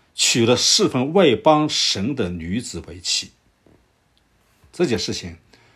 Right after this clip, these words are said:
神是深恶痛绝的。说亵渎神所喜爱的圣洁，神是圣洁的，所以要求这些以色列民要圣洁。所以他们在进入应许地之前，神就告诉他们，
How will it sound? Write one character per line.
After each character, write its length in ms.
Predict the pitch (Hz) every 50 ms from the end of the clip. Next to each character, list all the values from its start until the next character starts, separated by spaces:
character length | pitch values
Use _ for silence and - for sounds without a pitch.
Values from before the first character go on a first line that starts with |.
| _ _ _ _ _
神 340 | - - - - - 92 95
是 300 | 98 - - 90 78 - _ _ _ _ _ _ _ _ _ _ _ _ _ _ _ _ _ _ _ _ _
深 460 | _ - - - - - - 107 101 98
恶 80 | 104
痛 240 | 92 - - 101 95
绝 140 | - - -
的。 100 | - _ _ _ _ _ _ _ _ _ _ _ _ _ _ _ _
说 100 | - -
亵 320 | 110 - - - 220 226 190
渎 160 | 156 131 120
神 500 | 117 - - - - - 107 101 123 160
所 240 | 165 - - 117 104
喜 300 | 95 - - - - 104
爱 80 | 101
的 80 | 104 110
圣 240 | 101 - - 110 95
洁， 120 | - - - _ _ _ _ _ _ _ _ _ _ _ _ _ _ _ _ _ _ _
神 180 | - - - 202
是 120 | 196 196
圣 280 | 185 - - 240 208 131
洁 160 | - - 104
的， 120 | 92 98
所 120 | 95 - 196
以 140 | 208 202 180
要 140 | 208 202
求 120 | 196 - 180
这 120 | 156 151
些 120 | - - 175
以 160 | 151 131 117
色 160 | 107 - -
列 140 | 156 196 175
民 100 | 143 117
要 140 | 107 107 104
圣 240 | 104 - - 120
洁。 260 | 95 - 92 90 87 - _ - - - _ _ _ _
所 180 | - - 196 214
以 100 | 220 180
他 200 | - - 170 160
们 100 | 151 143
在 300 | - 165 151 147 143 - - _ _ - - _ _
进 140 | - - 160
入 80 | 151 156
应 180 | 165 196 202
许 200 | 175 - - 143
地 160 | 123 156 165
之 280 | 156 - - - 180 175
前， 300 | - - - 104 110 110
神 220 | 110 - - 113
就 80 | 120 143
告 200 | 120 - 180 151
诉 160 | 113 - 101
他 120 | 95 - 87
们， 160 | 87 92